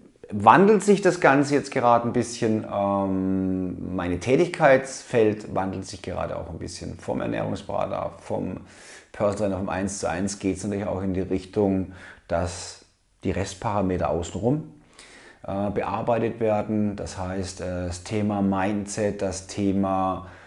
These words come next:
Zeitmanagement, das Thema Selbstbewusstsein. Das gehört alles, fließt alles mit in meine Beratung rein und ist auch ein sehr, sehr spannendes Thema,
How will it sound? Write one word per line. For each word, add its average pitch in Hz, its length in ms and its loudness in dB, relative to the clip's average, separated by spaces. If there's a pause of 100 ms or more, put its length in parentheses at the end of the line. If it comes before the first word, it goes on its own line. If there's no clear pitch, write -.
(160)
Zeitmanagement, 101 1040 4
das 92 200 -2
Thema 95 520 0
Selbstbewusstsein. 98 880 -2
Das 78 140 -10
gehört 127 260 4
alles, 131 320 2
fließt - 520 2
alles 135 440 4
mit 117 300 6
in 120 180 0
meine 98 280 2
Beratung 85 480 -4
rein 127 340 0 (480)
und - 80 -4
ist 151 120 2
auch 120 140 4
ein 123 100 2
sehr, 101 220 2
sehr 101 180 -4
spannendes 73 440 -8
Thema, 64 360 -10